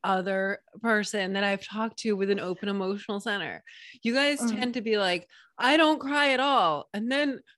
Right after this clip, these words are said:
Speaker 1: I watched this movie and I cried." And you're, you're
Speaker 2: Yeah.
Speaker 1: typically, like, appalled by it. Whereas I'm
Speaker 2: Mm-hmm.
Speaker 1: like, "Hey, I cry, like, every day." <laughs>
Speaker 2: Yeah.
Speaker 1: Like, yeah, I would absolutely cry if I see people holding hands.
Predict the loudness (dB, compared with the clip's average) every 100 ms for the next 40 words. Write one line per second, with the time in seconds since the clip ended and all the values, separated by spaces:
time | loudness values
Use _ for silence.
0 | -2 0 4 2 0 -10 -2 2 2 2
1 | 2 0 2 2 2 0 -2 0 2 4
2 | 4 2 -6 _ _ -6 -6 -6 -4 -2
3 | 0 0 0 2 2 2 0 -6 -2 -2
4 | 0 0 0 -2 -6 _ _ -10 0 2
5 | 2 2 2 2 2 0 -4 -4 -4 -6
6 | -4 -2 -2 -4 -6 -6 -2 0 2 0
7 | -2 -8 _ _ -20 -18 -18 _ _ _
8 | -12 -4 -4 -4 -2 0 0 2 4 4
9 | 4 2 4 2 0 -2 -2 0 -2 -4
10 | -8 -8 -8 -8 -6 -6 -4 -4 -4 -8
11 | -8 -12 -14